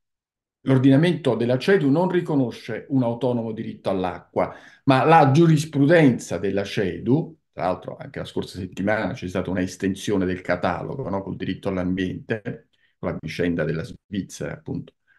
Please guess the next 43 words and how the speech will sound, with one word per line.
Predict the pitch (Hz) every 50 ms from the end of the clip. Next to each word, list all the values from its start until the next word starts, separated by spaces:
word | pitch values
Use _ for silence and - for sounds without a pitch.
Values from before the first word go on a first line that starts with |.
| _ _
portata | _ - - - - 85 - 80 85
in | 82 90
giudizio | 104 101 107 101 85 - - - - 69 -
per | 85 78 78 73 71 - -
violazione | - - 90 90 90 85 - - - 90 90
del | 92 98
diritto | 101 101 - 123
all'ambiente, | 135 151 143 135 135 135 - 104 - -
e | - -
quindi | - 170 147 135 131
con | - 113 107
la | 101 107
giurisprudenza | 110 123 127 123 - - 147 143 185 185 151 131 - - 107
della | 104 113 127 143 147
cedu | 143 - 202 220 190 139 -
rispetto | - - - 156 143 - - 113
al | 110
diritto | 110 120 123 120 - - 151
all'acqua | 165 170 165 175 180 180 - - - - - - - - - - _ _
lo | - 151 156
ha | 147 135
garantito | 127 147 156 180 220 196 - - - - - - - 143
tramite | 143 - 135 110 107 104 107 107 123 - - - 165
una | 139 131 135 113 104
lettura | 110 117 - - 139 135 117 101 -
estensiva | - 139 127 - - 131 120 120 120 - - 143 120 95 90 87
dell'articolo | 92 95 95 95 - - 135 123 - 110 101 104
otto | 104 98 98 - 107
della | 104 113 107 - 123 131
Convenzione, | 127 170 185 202 196 143 127 - - 95 85 90 90
come | - - 127 127
dicevo | 131 - 160 156 139 127
prima, | - - - - 95 -
parla | - 117 107 101 104
di | - 117
diritto | 113 139 139 131 135 - 107
al | 101
rispetto | 110 131 131 - - 117 98 - - 110
della | 123 135 135 113
vita | 101 98 - 127
privata | - 127 131 107 95 92 - 90 - -
e | - 135 127
familiare. | - 123 107 104 101 92 90 87 82 80 62 - - -